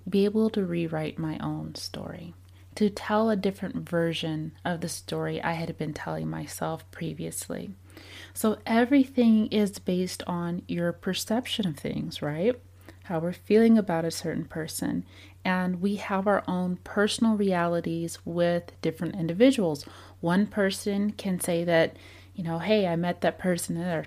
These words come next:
terrible. You know, they're so rude, they're so nasty, they don't care about me, they treated me unwell."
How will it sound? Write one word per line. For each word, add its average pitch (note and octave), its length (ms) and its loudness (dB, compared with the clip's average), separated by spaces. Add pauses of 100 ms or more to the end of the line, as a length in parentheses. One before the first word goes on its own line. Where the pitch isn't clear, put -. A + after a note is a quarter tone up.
terrible. G3 920 2 (240)
You F#3 100 -4
know, E3+ 140 -4
they're D#3+ 160 -2
so E3 240 0
rude, G3+ 640 8
they're E3+ 120 0
so E3 220 -4
nasty, F#3+ 480 0
they F3 80 -2
don't E3 240 -4
care A#3 280 2
about G#3 340 2
me, G3+ 400 0
they F3 100 -2
treated A3+ 460 2
me G#3 340 2
unwell." A3 760 4